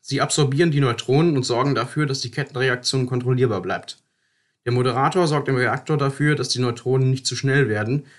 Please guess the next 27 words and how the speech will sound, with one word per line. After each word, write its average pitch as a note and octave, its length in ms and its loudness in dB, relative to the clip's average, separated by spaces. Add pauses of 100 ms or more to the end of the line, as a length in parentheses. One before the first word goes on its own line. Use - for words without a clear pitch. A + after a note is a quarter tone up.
(180)
und A#2 140 -10
somit C#3 240 2
keine C3+ 240 -2
Kettenreaktion A2 760 -4
auslösen G#2 480 -4
können. G#2+ 320 -8 (720)
Als B2+ 180 -4
Moderator D3 440 2
dient C#3 160 -2
im C3 100 2
Druckwasserreaktor D3 840 -2
das A2+ 200 -6
Wasser A#2 240 0
selbst. - 480 -6 (360)
Zudem C#3+ 380 0
dient D3 180 0
es C3+ 120 -4
als - 200 -2
Kühlmittel, C3+ 500 2
damit B2 260 0
der A2+ 100 0
Reaktor A#2+ 360 -2
beziehungsweise B2+ 580 -2
dessen A#2+ 240 -4
Kern A#2 300 -2
nicht A#2+ 200 -6
schmilzt. - 560 -2